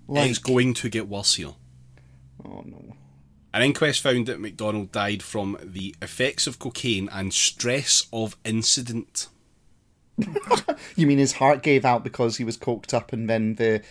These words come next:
Speaker 1: taser shotted it?
Speaker 2: Uh, yeah, yeah. Also, he had a fucking police dog embedded in his arm. The police dog
Speaker 1: Wow.
Speaker 2: left bites on his arm and leg that went through the skin and fat and into the muscle.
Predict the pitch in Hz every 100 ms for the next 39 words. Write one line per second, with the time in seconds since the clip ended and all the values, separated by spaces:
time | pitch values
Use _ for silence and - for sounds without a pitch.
0 | - - 123 113 113 110 - 117 117 123
1 | 98 - _ _ _ _ 123 113 107 113
2 | 113 113 110 107 110 - 123 95 101 90
3 | - - 95 - 92 90 - 110 101 98
4 | 101 90 98 95 95 92 95 90 92 87
5 | 82 95 85 - 110 110 123 107 95 87
6 | 87 101 - - 113 123 - 117 104 101
7 | 98 98 95 90 92 92 92 95 - 117
8 | 120 120 - 113 110 101 - 98 87 92
9 | - 98 92 107 90 82 85 - 104